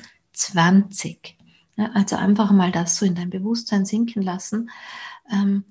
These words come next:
wie wir uns selber runterholen, wenn wir uns tatsächlich dieser Scham ergeben. Ganz nahe bei Scham ist, ähm,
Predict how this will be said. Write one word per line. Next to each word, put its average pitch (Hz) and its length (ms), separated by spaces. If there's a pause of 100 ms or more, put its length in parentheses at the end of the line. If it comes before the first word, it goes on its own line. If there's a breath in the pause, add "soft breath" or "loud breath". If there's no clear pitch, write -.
(180)
wie 202 180
wir 208 160
uns 196 180
selber 233 460
runterholen, 214 880 (420)
wenn 226 400
wir 233 420 (440)
uns 202 260
tatsächlich 196 680
dieser 202 260
Scham 180 380
ergeben. 170 600 (440 loud breath)
Ganz 247 320
nahe 220 300
bei 185 180
Scham 214 500 (340 soft breath)
ist, - 520
ähm, 190 500